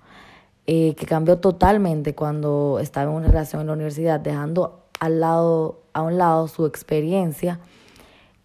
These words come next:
Y créanme que de verdad, de verdad, no los culpo,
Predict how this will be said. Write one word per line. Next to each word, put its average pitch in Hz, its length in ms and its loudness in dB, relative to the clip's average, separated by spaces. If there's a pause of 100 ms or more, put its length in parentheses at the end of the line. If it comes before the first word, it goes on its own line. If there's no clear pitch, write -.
(140)
Y 180 300 -6
créanme 165 560 0
que 151 120 -4
de 147 120 0
verdad, 147 200 0
de 147 80 0
verdad, 160 240 0
no 143 180 -4
los 147 220 -4
culpo, 131 480 -8